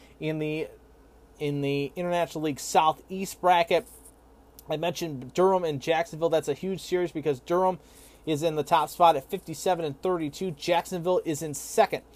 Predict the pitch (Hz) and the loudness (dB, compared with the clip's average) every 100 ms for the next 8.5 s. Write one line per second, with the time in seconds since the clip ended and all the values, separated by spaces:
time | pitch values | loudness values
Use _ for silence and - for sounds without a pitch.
0 | - - - 165 175 175 165 - 190 170 | -20 -12 -6 6 6 6 0 0 0 4
1 | 151 - 220 226 175 160 180 180 147 143 | 2 4 2 2 -6 -4 -2 -2 -4 0
2 | 196 185 156 170 180 151 156 147 - - | 2 2 0 -2 0 -2 -4 -10 -20 -10
3 | - 233 - 196 170 175 - 180 160 165 | -2 -2 0 -2 0 0 -4 -8 2 2
4 | 151 - 175 - - - 175 185 - - | 2 0 -2 -4 -8 2 4 4 -2 -20
5 | - - 143 165 160 196 214 165 143 - | -20 -8 0 2 4 2 2 -2 -2 -8
6 | - 165 156 156 - 147 - 190 196 - | -8 -6 -6 -8 -4 -4 0 2 2 2
7 | 170 170 - - - - 170 185 170 147 | 4 4 0 -8 -18 0 4 4 2 -4
8 | 160 170 - 165 147 | -4 -4 -2 0 0